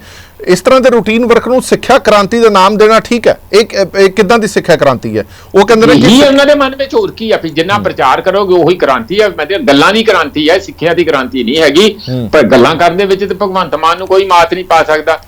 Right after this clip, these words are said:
Speaker 1: ਹੂੰ।
Speaker 2: ਸਾਡੇ ਬਥੇਰੇ ਬੰਦੇ ਆ, ਪਰ ਮੈਂ ਇੱਕ ਗੱਲ ਅੱਗੇ ਕਿਸੇ ਦਿਨ ਕਹੀ ਸੀਗੀ ਕਿ ਪੰਜਾਬ ਨੂੰ ਇਹੋ ਜਿਹੀਆਂ ਧਿਰਾਂ ਨੇ,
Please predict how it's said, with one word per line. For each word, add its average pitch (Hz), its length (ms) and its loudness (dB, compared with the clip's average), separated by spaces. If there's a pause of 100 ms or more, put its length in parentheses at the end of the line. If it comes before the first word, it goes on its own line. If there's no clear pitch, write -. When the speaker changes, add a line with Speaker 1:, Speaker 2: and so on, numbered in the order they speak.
Speaker 1:
ਹੂੰ। 117 320 -8
Speaker 2:
ਸਾਡੇ 107 400 -2 (120)
ਬਥੇਰੇ 175 400 2
ਬੰਦੇ 175 280 2
ਆ, 180 60 2
ਪਰ 185 260 0
ਮੈਂ 175 180 -2
ਇੱਕ 175 340 -4
ਗੱਲ 185 200 2
ਅੱਗੇ 170 380 -6
ਕਿਸੇ 143 180 -4
ਦਿਨ 165 280 -4 (460)
ਕਹੀ 214 280 2
ਸੀਗੀ 175 400 -4
ਕਿ 226 120 0
ਪੰਜਾਬ 147 760 0
ਨੂੰ 165 340 -8 (240)
ਇਹੋ 156 280 -4
ਜਿਹੀਆਂ 185 240 -6 (140)
ਧਿਰਾਂ 123 340 -2
ਨੇ, 185 340 -4